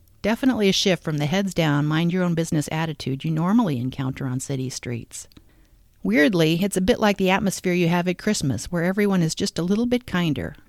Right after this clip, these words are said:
except this is coming from a place of concern and fear, not from a place of renewed hope in the world. If you're an entrepreneur or a small business owner, you've spent the last few days, as I have, figuring out what to do and how to react. You're somewhere along the continuum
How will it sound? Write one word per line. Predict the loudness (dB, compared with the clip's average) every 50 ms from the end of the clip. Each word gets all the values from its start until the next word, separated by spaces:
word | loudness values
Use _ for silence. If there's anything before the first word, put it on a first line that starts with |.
| -12 -12
except | -10 -6 -2 -2 -2 -2 0
this | 0 0 0 0
is | -6 -6
coming | -2 -2 0 0 0 0 -2
from | -2 -2 -4
a | -4 -4
place | -4 -4 -4 -4 -4 -6
of | -8 -4
concern | -4 -4 -2 -2 0 0 0 2 0
and | 0 -2
fear, | -2 -4 -4 -2 -2 -4 -6 -8 -10 -10
not | -8 -6 -4 -4 -4
from | -4 -4 -4
a | -4 -4
place | -4 -4 -4 -4 -4 -4 -6
of | -6 -4
renewed | -4 -4 -2 -2 -2 -2 -2
hope | 0 0 -2 -2 -2 -4
in | -4 -4
the | -4 -4
world. | -4 -4 -4 -4 -6 -6 -8 -12 -16 -20 -20 _ _ _ _ _ -20 _ _ _ _ _ _ _ _ _ _
If | -6 0 2
you're | 4 4
an | 4
entrepreneur | 6 4 2 2 2 2 4 6 6 6 6 4 2 2
or | 0 0
a | 0
small | 0 0 0 0 2
business | 0 0 0 0 -2 -4 -2 -2
owner, | -2 0 0 0 0 -2 -2
you've | -4 -4 -6
spent | -4 -2 -2 -2 -2
the | -4
last | -2 0 0 0 -2 -2 -4
few | -2 0
days, | 2 2 2 2 0 0 -2
as | -2 -2 0
I | 2 2 2
have, | 0 0 -2 -4 -4 -6 -8 -10
figuring | -12 -6 -4 -2 0 2 2 2 2
out | 0 0
what | 0 -2 -2 -2
to | -4
do | -4 -2 -2 0 0
and | -2 -2
how | -2 -2 -2
to | 0
react. | 0 0 0 0 0 0 -2 -4 -8 -10 _ -18 -18 -18 _ _ _ _ _ -20 -20 -20 -20 _ _ _ _ _ _ _
You're | -2 -2 -2
somewhere | 0 -2 -2 0 4 4 6 6 4 2 0 -2 -4 -4
along | -2 -2 0 0 -2
the | -2
continuum | -2 -4 -6 -4 -2 0 2 2 2 2 2 2 0 0 -2